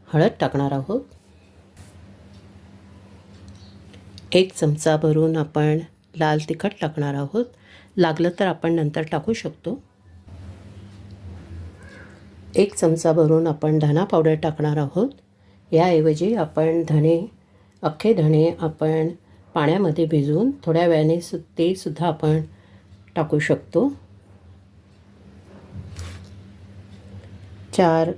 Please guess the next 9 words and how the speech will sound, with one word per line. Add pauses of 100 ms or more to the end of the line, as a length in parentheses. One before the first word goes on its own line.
(120)
लसूण
पाकळ्या
टाकणार
आहोत. (2500)
एक
उभा
चिरलेला (220)
छोटा
कांदा.